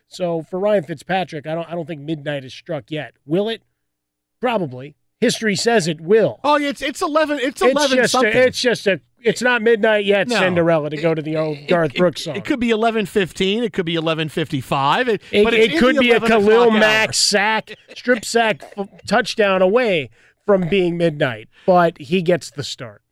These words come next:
Speaker 2: Fox Sports Radio, the Jason Smith Show with Mike Harmon. Twitter at How About a Fresca, Mike at Swollen Dome. Coming up next,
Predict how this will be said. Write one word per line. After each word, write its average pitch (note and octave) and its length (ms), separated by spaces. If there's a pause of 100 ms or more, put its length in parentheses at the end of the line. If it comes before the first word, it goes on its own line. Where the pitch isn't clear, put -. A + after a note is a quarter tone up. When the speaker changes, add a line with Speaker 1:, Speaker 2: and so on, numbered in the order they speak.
(200)
Speaker 2:
Fox F#3+ 240
Sports G3 260
Radio, F#3+ 340
the D#3 80
Jason E3 380
Smith F3 300
Show F3+ 160
with D3 160
Mike E3+ 260
Harmon. F3 300
Twitter F#3 360
at E3 260
How E3+ 180
About E3 180
a C#3+ 40
Fresca, F3+ 580
Mike E3+ 300
at C#3+ 100
Swollen F3 360
Dome. D#3+ 220
Coming D#4+ 300
up C#4+ 160
next, F#3+ 340